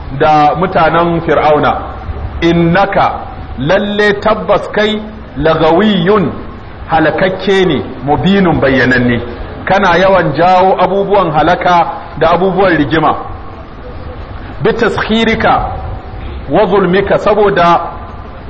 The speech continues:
wa ala sani fi qawlan aduma an yakuna al-ghawiyyu bi ma'ana al-mughwi, kai mai halakarwa ne. Kal alim bi ma'ana al-mu'lim, wal waji bi ma'ana al-muji. Innaka lamudillun hina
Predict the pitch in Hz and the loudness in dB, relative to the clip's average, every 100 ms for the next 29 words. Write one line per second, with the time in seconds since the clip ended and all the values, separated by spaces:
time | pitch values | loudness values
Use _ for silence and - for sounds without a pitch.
0 | - 151 190 226 202 - 214 214 214 220 | -2 2 2 2 0 0 0 0 0 -2
1 | 214 202 185 202 208 190 196 202 196 208 | -2 0 2 2 2 2 2 2 2 2
2 | 202 - 220 196 175 170 180 233 202 185 | 0 0 2 2 2 2 2 2 2 2
3 | 208 190 190 190 190 202 175 165 131 107 | 4 2 2 2 2 2 2 2 0 -2
4 | - - 214 220 185 156 185 185 165 175 | -6 -2 0 2 2 2 2 2 2 2
5 | 160 151 117 - - - - - - - | 4 2 0 -8 -14 -16 -14 -14 -14 -2
6 | 180 - 170 208 247 226 180 180 214 202 | 0 2 2 2 2 2 2 2 2 4
7 | 196 202 202 175 165 185 208 208 165 185 | 4 2 2 0 0 0 0 0 0 2
8 | 165 110 - - - - - - - 160 | 2 0 -4 -10 -12 -14 -12 -10 -2 2
9 | 185 180 175 135 214 247 247 151 196 214 | 4 4 2 0 0 0 -2 -2 2 4
10 | 208 190 208 202 175 165 180 208 196 170 | 4 4 2 2 2 2 2 2 2 0
11 | 147 - - - - - - - - - | -2 -4 -10 -12 -12 -12 -10 -8 -8 -4
12 | - 175 190 226 247 220 196 185 - 165 | 0 2 2 2 2 2 2 2 0 0
13 | 180 185 202 240 226 202 170 220 247 226 | 2 2 2 0 2 2 0 -2 0 2
14 | 196 | 2